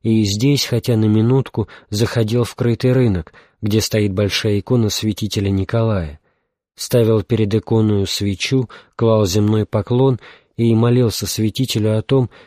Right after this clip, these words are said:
чтобы он сохранил Киев от голода, как он спас некогда от этого же бедствия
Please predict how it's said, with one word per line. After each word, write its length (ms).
чтобы 380
он 140
сохранил 640
Киев 500
от 140
голода, 540
как 200
он 100
спас 400
некогда 480
от 120
этого 280
же 160
бедствия 640